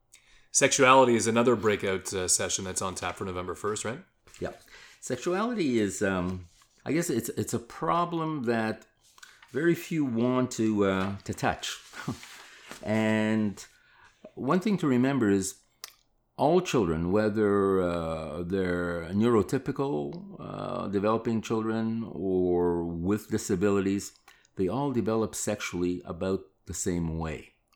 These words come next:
Speaker 2: Okay? Perhaps at different times, but about the same way. And they have the same urges, they have the same needs for, for romance, uh, for dating, and they see all this anyway on, on Facebook and, uh, and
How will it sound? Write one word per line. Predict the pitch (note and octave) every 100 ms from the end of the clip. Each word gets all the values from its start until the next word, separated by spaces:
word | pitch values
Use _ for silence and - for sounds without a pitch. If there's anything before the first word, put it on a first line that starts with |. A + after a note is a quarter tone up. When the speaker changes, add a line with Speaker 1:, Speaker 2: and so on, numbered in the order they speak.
| -
Speaker 2:
Okay? | - C#3+ F3
Perhaps | - F2 F2 - F#2
at |
different | G#2+ - G2+
times, | A#2 G2+ F2
but | - E2+
about | E2 F2+
the | D#2
same | - F2+ D#2+
way. | D2+ A#1+ _ _ _ _ -
And | G2+ A2
they |
have | B2 C#3
the | B2+
same | - B2+ A#2+ G2+
urges, | G#2 F2+ G#2 G2+ -
they | - F#2
have | A2 A2+ G#2
the | F#2
same | - G#2 G2 F#2
needs | F#2+ G2 F#2 -
for, | - F2 F2 F2 -
for | - F#2+
romance, | E2+ F#2 G2 F#2+ F#2 F#2 - - _ - - -
uh, | D#2+ D#2+ D#2+
for | - F2+
dating, | F2 G2 F#2 F#2 F2+ F2+ _ _ -
and | G#2+
they | G#2+
see | G#2+ E3+ E3+
all | C3 F#2
this | F2+ E2+ - - - - _ _ - _
anyway | - C3+ G#2 F#2
on, | F#2 G2 G2+
on | F#2+ G2+ D#2+ G2+ F2+
Facebook | A2+ G#2 - F#2+ G#2 G2+ F#2+
and, | F2 F2 E2+ E2 E2
uh, |
and | D#2+ E2 F2+ G2+ F2+ E2 D2+ D2 B1+ -